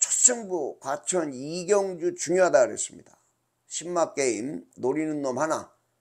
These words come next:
과감하게 대가리 놓고 한번 시원하게 때릴 겁니다. 과천 이 오 팔 텐,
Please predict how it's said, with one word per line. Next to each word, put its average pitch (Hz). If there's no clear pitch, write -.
과감하게 175
대가리 147
놓고 127
한번 117
시원하게 156
때릴 165
겁니다. -
과천 147
이 165
오 175
팔 147
텐, 107